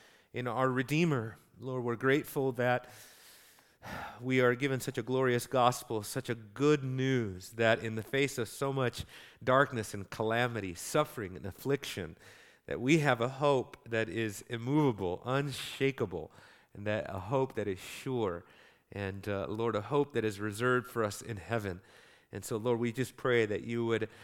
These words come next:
help us now to see the glory of the light of your Son, Lord, and that he would shine upon us. Lord, we pray now these things in Jesus' name.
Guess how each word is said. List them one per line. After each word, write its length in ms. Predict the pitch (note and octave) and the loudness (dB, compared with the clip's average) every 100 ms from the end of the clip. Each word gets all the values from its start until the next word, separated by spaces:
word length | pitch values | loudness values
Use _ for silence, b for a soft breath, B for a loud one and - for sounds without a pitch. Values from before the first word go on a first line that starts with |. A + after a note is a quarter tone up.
| B | B
help 240 | - A#2+ A#2+ | 0 2 2
us 180 | A2 - | -6 -2
now 280 | A2 A2 | 0 2
to 160 | G#2 G#2 | 0 -4
see 340 | - C3 A#2+ | -6 -2 0
the 120 | A2 G#2 | -2 -4
glory 520 | B2+ C3 C#3+ B2+ G#2 | -2 4 4 4 2
of 140 | G2 | -2
the 80 | G#2 | -4
light 580 | G2 A2 B2 A2+ - - - b b b b - | 0 4 4 2 -4 -16 -18 b b b b -4
of 380 | G#2+ G2+ G2 G2+ | 0 2 0 -4
your 220 | A2 A2+ | -2 0
Son, 520 | A#2+ - C#3 A#2+ F2+ F2+ | 0 2 4 2 0 -8
Lord, 380 | G2+ G2+ G2+ G2 | -8 -4 -2 -2
and 300 | G2 G2+ G2+ | -4 -8 -6
that 160 | G2+ G2 | -6 -6
he 180 | A#2 A2 | -8 -8
would 180 | G2 | -8
shine 360 | - - A2 G#2 | -10 -6 -4 -2
upon 340 | G2+ - F2+ | -4 -6 -6
us. 220 | E2+ E2+ - | -6 -10 -12
Lord, 200 | G2 F#2 | -10 -8
we 100 | G2 | -10
pray 260 | - G#2+ F#2+ | -6 -4 -4
now 260 | F#2 F2+ | -4 -8
these 240 | F2+ F#2 - | -8 -10 -8
things 500 | G2+ F2+ F2 D#2+ - B B B B | -8 -8 -8 -12 -16 B B B B
in 120 | G2+ F#2+ | -14 -10
Jesus' 480 | G#2+ G2 G#2 - | -8 -6 -6 -6
name. 260 | - D#2+ D#2+ | -6 -6 -8